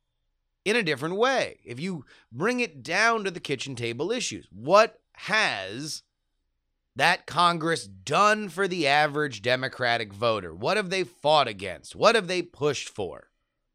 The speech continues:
Take that and then replace it with the money. I mean, when you start putting a price tag on things, it's just gauche, right? Just say, "I did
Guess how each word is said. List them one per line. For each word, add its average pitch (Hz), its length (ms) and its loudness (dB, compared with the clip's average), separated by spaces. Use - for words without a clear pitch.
Take 165 320 0
that 151 480 2
and 202 160 2
then 302 180 4
replace 269 480 2
it 254 120 -4
with 240 180 -2
the 240 80 0
money. 240 480 4
I 202 40 -4
mean, 214 180 -4
when 233 140 -4
you 262 100 -2
start 320 260 4
putting 254 240 2
a 196 60 -2
price 285 500 2
tag 165 340 4
on 147 280 -2
things, 156 580 -2
it's 226 220 -2
just 214 380 -4
gauche, 285 760 6
right? 240 400 4
Just 220 200 -6
say, 233 200 2
"I 220 200 6
did 180 220 -4